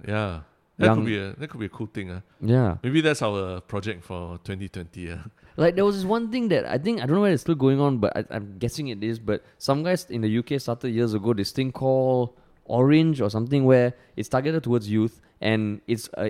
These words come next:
Speaker 2: it, they organize concerts, but the only way to get tickets to the concerts is by doing volunteer
Speaker 1: Oh,
Speaker 2: work.
Speaker 1: yeah.
Speaker 2: It's fucking genius. And then they got bands like Coldplay to be part of
Speaker 1: Oh,
Speaker 2: it,
Speaker 1: that's
Speaker 2: no?
Speaker 1: true, that's true.
Speaker 2: Yeah, so it reached a point where it became, because, you know, like, growing up in Singapore, I don't know how it is now, but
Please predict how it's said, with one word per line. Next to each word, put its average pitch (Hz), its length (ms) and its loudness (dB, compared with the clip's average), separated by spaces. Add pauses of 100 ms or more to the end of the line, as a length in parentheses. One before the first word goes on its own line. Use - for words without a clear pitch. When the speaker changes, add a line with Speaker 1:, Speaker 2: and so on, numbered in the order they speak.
Speaker 2:
it, 110 160 -2
they 120 100 2
organize 139 320 0
concerts, 110 440 -4
but 101 140 -2
the 110 60 0
only 139 220 4
way 151 140 4
to 131 160 -4
get 120 240 -2
tickets 120 260 -4
to 113 60 -4
the 92 80 -2
concerts 101 420 -2
is 98 140 -4
by 98 140 0
doing 117 440 2
volunteer 101 360 0
Speaker 1:
Oh, 101 40 4
Speaker 2:
work. 98 120 4
Speaker 1:
yeah. 92 480 -6 (120)
Speaker 2:
It's 185 140 -4
fucking 202 260 -4
genius. 160 320 0
And 131 140 -2
then 180 100 -2
they 143 80 0
got 160 240 0
bands 185 240 2
like 131 140 -2
Coldplay 170 440 4
to 131 80 -6
be 113 120 0
part 135 220 0
of 117 60 0
Speaker 1:
Oh, 117 40 0
Speaker 2:
it, 120 60 2
Speaker 1:
that's 104 120 -2
Speaker 2:
no? 82 60 -4
Speaker 1:
true, 98 180 -8
that's 95 140 -10
true. - 140 -10
Speaker 2:
Yeah, 190 100 2
so 208 100 -2
it 165 120 4
reached 185 200 0
a 139 60 2
point 180 260 2
where 165 120 4
it 117 140 0
became, 143 280 -4
because, 208 280 -2 (200)
you 196 80 -2
know, 262 80 -2
like, 160 160 2
growing 160 160 4
up 185 60 2
in 143 40 2
Singapore, 143 320 -4
I 139 40 -4
don't 175 100 -4
know 208 60 -2
how 175 160 0
it 127 80 0
is 127 120 -2
now, 117 160 0
but 101 180 -2